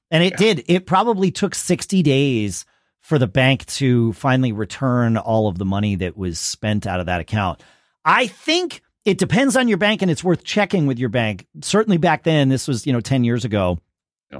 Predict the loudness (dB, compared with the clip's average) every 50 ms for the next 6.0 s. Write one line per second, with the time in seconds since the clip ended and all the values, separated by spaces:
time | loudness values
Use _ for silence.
0 | -18 _ -4 -4 -2 -2 -4 -2 -2 -2 0 2 2 2 2 2 2 2 2 0
1 | 2 2 0 0 2 2 0 0 0 -2 -6 -6 -6 -8 -6 -2 -2 -2 -2 -2
2 | -4 _ _ _ _ _ _ _ _ -2 -2 -2 0 0 2 2 0 -2 -6 -10
3 | -10 _ -4 -2 -2 -2 -2 -2 2 2 2 2 2 2 0 0 0 -2 -4 -2
4 | 0 2 2 2 2 0 0 0 0 0 2 2 2 2 4 4 2 0 -2 -6
5 | _ _ _ _ _ -8 -4 -4 -2 -2 -4 -8 -6 -6 -4 -4 -4 -6 -8 -10